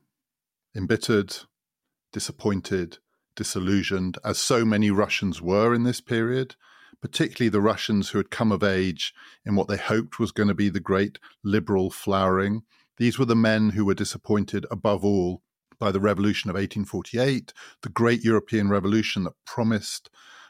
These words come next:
a new age of freedom, seemed to herald a kind of emancipation of the mind and an emancipation of politics. And it all collapsed into disappointment everywhere, effectively, but above all for the Russians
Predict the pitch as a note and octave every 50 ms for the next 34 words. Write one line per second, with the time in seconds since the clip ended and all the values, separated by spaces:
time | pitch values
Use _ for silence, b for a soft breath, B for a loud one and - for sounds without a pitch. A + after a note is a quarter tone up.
0 | B - A2 G#2+ G#2 A2 G#2+ G#2+ G#2+ G#2 - A2 - - - - A2+ A2 G2 A2
1 | G#2+ G#2 G2 - - A2+ G2+ F2+ - F2 - - - A2+ A2 G#2+ G2+ G2+ G#2 F#2+
2 | G2 - - - A2+ G#2+ G2+ F2+ G2+ F#2+ F#2 G2+ G#2 F#2+ - - F#2+ - - G2+
3 | G2+ - - - F#2 D#2+ - - F2 F#2 B2 C3+ C#3 C3 B2+ B2+ A#2 - F2 F#2
4 | F2+ F#2 F#2 F#2+ F#2+ G2 - - - F#2 F2+ - - E2 E2 - _ _ _ _
5 | - D3 C#3 B2+ - - - A2+ - - - - B B B B B B B B
6 | B B B B B _ _ _ _ _ _ _ - A2 G#2+ A2+ A#2 B2+ C3 C3
7 | A#2 - - - G#2+ G#2+ G#2+ G#2 - - - - - G#2 G2 F#2 - - - F#2
8 | F2+ F2+ F2+ - G2 - - - - - C#3 C3 - - G#2+ G#2+ G#2 G2 - -
9 | - - _ _ _ _ _ _ _ _ _ _ _ - B2 B2+ C3 C3 G2+ F2
10 | E2+ D#2+ D#2 D2+ - - - - - - E2 F2 E2+ F2 F#2 F2+ - D#2+ - -
11 | _ _ _ _ _ _ _ _ - - - G#2+ F#2 F2 F#2 F2+ F2 E2+ E2 E2+
12 | - - - F2 F2 F2 F#2 F2+ - - - E2 D#2+ F2 - -